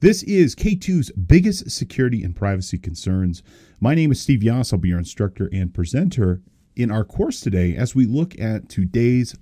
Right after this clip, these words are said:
largest security and privacy concerns as they exist in North America and abroad. Now, in today's class, we are gonna be looking at and examining at a variety of different security threats,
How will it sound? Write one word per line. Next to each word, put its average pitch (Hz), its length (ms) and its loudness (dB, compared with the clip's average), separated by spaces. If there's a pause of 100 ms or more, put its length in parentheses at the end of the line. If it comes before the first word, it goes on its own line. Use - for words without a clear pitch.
largest 117 720 -2
security 92 400 -4
and 85 120 -6
privacy 82 340 -8
concerns 78 500 -6
as 76 200 -8
they 80 220 -6
exist 87 640 -4 (480)
in 127 460 4
North 123 300 0
America 139 520 -2
and 127 320 -2
abroad. 113 760 -2 (600)
Now, 151 200 4
in 202 120 2
today's 196 300 4
class, 147 300 -4
we 175 120 -4
are 302 60 -4
gonna 175 160 -2
be 127 100 2
looking 127 380 0
at 113 60 0
and 104 120 0
examining 101 720 0
at 90 100 -6
a 90 40 -4
variety 107 540 -2
of 110 100 -2
different 92 240 -4
security 85 420 -6
threats, - 600 -4